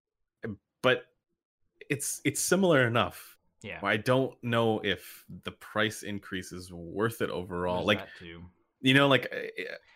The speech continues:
Speaker 1: if you, if your, if your thought process is, "I'm gonna sell these two headphones and get the Clear," I, I don't know if that's really worth it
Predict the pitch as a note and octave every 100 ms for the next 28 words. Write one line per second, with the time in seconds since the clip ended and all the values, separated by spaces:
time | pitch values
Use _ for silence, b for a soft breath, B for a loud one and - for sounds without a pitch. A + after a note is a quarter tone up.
0 | - C#3+ C3+ D3+ C3+ C3+ C3 C3+ - B2+
1 | D3+ D3+ C#3+ B2 A2 G#2+ G2+ G2+ F#2 -
2 | - B2 G#2+ A#2 A#2 - F#2+ F#2+ - F2
3 | E2+ E2+ - _ _ G#2 G2+ - - D#3
4 | B2+ F2+ E2+ - _ _ _ _ G#2+ -
5 | - G#2 C3 C3+ C3 A2 A2 G#2 - G2+
6 | A#2+ B2+ A#2 G2+ G2+ G2+ - F#2 -